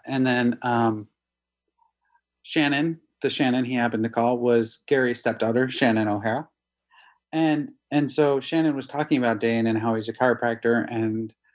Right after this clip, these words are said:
and how amazing, like, his body work was, and suggested that Gary, who was in a lot of pain at the time,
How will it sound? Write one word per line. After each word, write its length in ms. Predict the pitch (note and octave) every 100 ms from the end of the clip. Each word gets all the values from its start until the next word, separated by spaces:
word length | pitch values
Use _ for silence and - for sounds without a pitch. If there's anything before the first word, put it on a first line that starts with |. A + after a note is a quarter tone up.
| _ _ _
and 280 | B2+ A#2+ A2+ G2+ A2+
how 180 | C3
amazing, 640 | A#2+ A#2 A#2 A2+ A2 G#2+ G#2 - _
like, 160 | C3 A2
his 140 | A2
body 220 | C3 D3+
work 240 | C#3 A2 A2
was, 260 | A#2 A2+ -
and 260 | A#2+ A2+
suggested 540 | A2 B2 A#2 A#2+ - A2+
that 200 | G#2+ - - - _ _
Gary, 500 | C3+ B2 B2 A#2+ B2+ _ _ _
who 100 | - B2+
was 160 | A#2
in 100 | B2
a 60 | A2+
lot 140 | G#2
of 80 | G#2
pain 200 | C3+ C3+
at 100 | A#2+
the 60 | -
time, 320 | G#2+ G#2